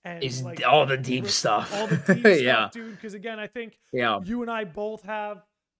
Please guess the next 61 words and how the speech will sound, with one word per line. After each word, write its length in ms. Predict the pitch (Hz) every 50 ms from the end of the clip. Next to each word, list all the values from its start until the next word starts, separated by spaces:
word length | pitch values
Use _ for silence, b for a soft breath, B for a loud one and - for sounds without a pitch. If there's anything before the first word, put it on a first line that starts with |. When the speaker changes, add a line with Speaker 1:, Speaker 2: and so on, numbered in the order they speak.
| _
Speaker 1:
uh, 160 | - 190 180 185
a 60 | 180 170
plethora 600 | _ _ - 220 226 220 220 - 226 233 226 220
of 160 | 208 196 180
knowledge 480 | 196 202 202 214 214 220 226 226 175
about 360 | 202 175 226 214 220 190 151 135
different 360 | 214 226 214 - 240 226 247
Speaker 2:
Mm-hmm. 80 | -
Speaker 1:
things. 480 | 208 208 208 - 262 269 233 - - _ _ _ _ _ _ _
You 120 | - 214 226
know 60 | 220
Speaker 2:
Yeah, 220 | 165 151 147 127
Speaker 1:
what 60 | 110 113
I 40 |
mean? 140 | 247 - 120 -
Speaker 2:
and 120 | 139 139
I 100 | 147 156
think 180 | 139 196 190 185
that's 160 | 180 - -
what 140 | 185 175 156
makes 180 | 156 151 139 -
these 160 | 143 117 -
super 340 | - - 143 117 139 123 110
fun, 200 | - 123 123 113
because 200 | 120 123 127 113 - -
I 280 | 127 135 160 185 196 185
learn 640 | 165 147 147 143 143 135 123 120 113 107 110 110 b b b b b b _ _ _ _ _ _ -
a 120 | 127 127 123
lot 460 | 123 127 131 131 127 123 123 113 _ _ _ _
from, 260 | - - - 135 123 117
like, 160 | 120 117 117
what 180 | 123 120 110 107
you, 380 | 113 131 160 170 165 143 - - _
what 220 | - 135 117 113 120
you 140 | 123 135 123
tell 240 | - 135 117 110
me, 300 | 107 117 135 127 - - -
Speaker 1:
Dude, 240 | 240 226 202 185 -
li-, 220 | 185 202 202 226 - 202
Speaker 2:
you 60 | -
know, 160 | 220 233 277
or 120 | - 139 -
what, 20 | -
Speaker 1:
likewise, 140 | - 131 127
Speaker 2:
what 120 | 135 127 127
you 100 | - 147
Speaker 1:
dude. 60 | 139
Speaker 2:
bring 180 | 131 127 127 135
up, 220 | 131 120 110 - -
you 140 | 123 123 123
know, 180 | 120 117 117
and 140 | 117 117 117
so 160 | - - 127
it's, 180 | 123 117 117 -
it's 220 | - 123 113 -
always, 300 | 139 143 143 135 123 113
it's 140 | 117 107 -
always 240 | 135 127 123 113 110
a 40 | 107
good 180 | 110 101 90
time. 280 | - 107 95 85 76 -